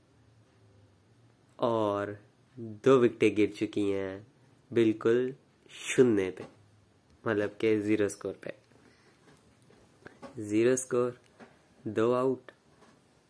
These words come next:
और पाकिस्तान फटे पे।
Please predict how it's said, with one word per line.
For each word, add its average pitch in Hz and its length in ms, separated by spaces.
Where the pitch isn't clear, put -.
और 101 420
पाकिस्तान 104 480
फटे 104 280
पे। - 140